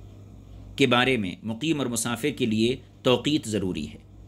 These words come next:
"फ़ला यंबग़ी लि अहदिन अन युख़ालिफ़ ज़ालिक",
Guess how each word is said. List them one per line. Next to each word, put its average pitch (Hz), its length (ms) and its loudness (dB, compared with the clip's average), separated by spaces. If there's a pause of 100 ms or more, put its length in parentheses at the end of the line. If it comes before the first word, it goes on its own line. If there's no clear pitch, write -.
(880)
"फ़ला 117 360 2 (640)
यंबग़ी 120 640 2
लि 104 120 0
अहदिन 113 420 -2 (280)
अन 123 100 2
युख़ालिफ़ 110 500 0
ज़ालिक", 98 320 -4